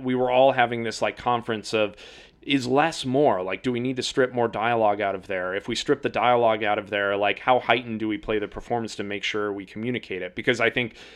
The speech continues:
between the two of us and also with Adam, subtlety was always key. We didn't want to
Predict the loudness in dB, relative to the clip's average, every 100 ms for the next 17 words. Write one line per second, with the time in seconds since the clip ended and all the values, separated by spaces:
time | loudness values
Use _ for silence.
0 | -8 -6 0 0 0 6 8 8 6 4
1 | 0 0 0 -2 -2 0 2 4 2 -2
2 | 2 6 6 4 0 -4 -4 -4 -4 -6
3 | -12 -16 -16 -10 -4 2 2 2 -2 -2
4 | -4 -6 0 0 0